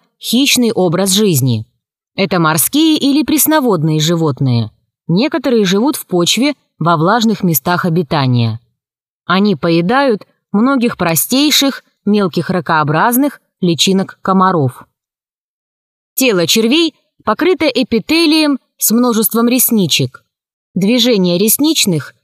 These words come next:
с одной стороны – результат биения ресничек наружного эпителия, с другой –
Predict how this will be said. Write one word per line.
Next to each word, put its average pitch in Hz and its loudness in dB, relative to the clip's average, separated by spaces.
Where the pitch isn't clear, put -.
с - -4
одной 226 0
стороны – 165 -2
результат 220 0
биения 196 2
ресничек 208 0
наружного 170 0
эпителия, 208 0
с 160 -2
другой – 185 0